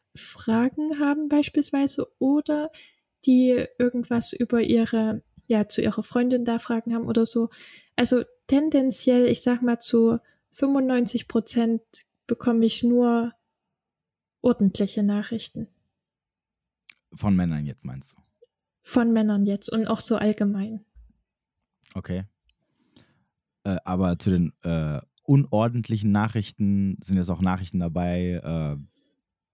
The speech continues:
Speaker 2: wo jetzt die Typen dich daten wollen, oder? Ja.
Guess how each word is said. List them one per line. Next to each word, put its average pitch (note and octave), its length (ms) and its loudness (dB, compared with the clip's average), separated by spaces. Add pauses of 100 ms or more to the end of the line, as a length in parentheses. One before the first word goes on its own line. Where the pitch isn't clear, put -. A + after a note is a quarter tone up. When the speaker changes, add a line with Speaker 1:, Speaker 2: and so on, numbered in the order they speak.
(580)
Speaker 2:
wo E2+ 100 0
jetzt E2 120 -4
die E2 80 -4
Typen - 260 -4
dich D#2 160 -8
daten A2 360 0
wollen, C3 420 0
oder? F2 520 -4 (960)
Ja. C#2+ 160 -6